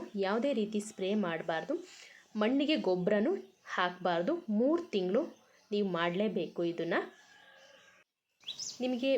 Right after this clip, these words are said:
ಹುಳಗಳು ಯಾವುದಾದ್ರೂ ಕಾಣ್ತು ಅಂದರೆ ಮಾತ್ರ ನೀಮ್ ಆಯಿಲ್ನ ಸ್ಪ್ರೇ ಮಾಡಿ, ಇಲ್ಲ ಅಂದರೆ ಮೂರು ತಿಂಗಳು ಯಾವುದೇ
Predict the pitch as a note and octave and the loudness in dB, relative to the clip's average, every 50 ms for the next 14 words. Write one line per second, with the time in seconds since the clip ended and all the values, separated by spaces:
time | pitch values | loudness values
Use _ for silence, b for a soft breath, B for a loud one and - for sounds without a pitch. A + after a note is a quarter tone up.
0 | - - A#3 A3+ C4 C#4 C#4+ D4 D4 D4 C#4+ B3+ G#3 G3 G3+ A3 G#3 A3+ A3 G#3 | 4 4 4 6 6 6 6 4 4 4 4 4 4 4 4 4 4 4 4 4
1 | A3 A#3 A3+ - - G3 F#3 G#3+ B3+ C4+ - - C4 A#3+ G#3+ G#3 G3 G3 G3+ F#3+ | 2 0 -2 -2 -2 0 2 2 0 0 0 2 2 4 4 2 2 0 0 0
2 | F#3 F3+ F3 F3+ C4 A#3+ G#3+ G#3 G#3+ A#3 A#3 A3+ G#3 G#3+ G#3+ G#3 A3 G#3+ A3 - | 0 -2 -2 0 0 2 2 2 2 2 2 2 2 2 2 2 0 -2 -4 -4
3 | F3 E3 F3+ F#3 F3 E3+ E3+ F#3 G3+ G3+ G#3+ A3 A3 A#3+ C4+ C4+ A3+ G3 F#3 G3 | -2 -2 0 0 0 0 0 -2 -2 -2 -2 -2 -2 0 0 0 0 0 0 -2
4 | F#3+ F#3+ F#3+ G#3 A#3+ C#4 D#4 - - A3 G3+ F#3+ F#3 G3 G3+ F#3 F#3+ F#3+ G3 G#3 | -2 0 0 0 0 0 0 -2 -2 -2 0 0 2 0 0 2 2 0 2 2
5 | A3 G#3+ C4 C#4 | 0 2 2 2